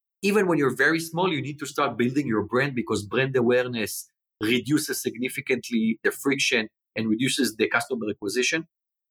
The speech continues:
And second thing is raise money from investors. Even if you think that you want to do a bootstrap, still find a way to raise some money from investors, because when you're going to sell the company or you're going to exit it,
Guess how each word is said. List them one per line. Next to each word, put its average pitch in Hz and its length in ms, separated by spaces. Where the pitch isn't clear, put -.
And 117 120
second 170 340
thing 185 360
is 123 320
raise 123 400
money 127 240
from 117 240
investors. 165 800
Even 175 300
if 160 160
you 127 100
think 151 340
that 123 220
you 117 160
want 117 380
to 110 60
do 123 140
a 110 60
bootstrap, 156 580
still 190 400
find 165 340
a 135 80
way 151 320
to 143 80
raise 151 380
some 160 320
money 170 180
from 170 240
investors, 175 560
because 127 420
when 123 140
you're 123 140
going 165 260
to 127 80
sell 143 300
the 165 80
company 185 500
or 113 140
you're 113 100
going 139 280
to 123 140
exit 147 360
it, 226 160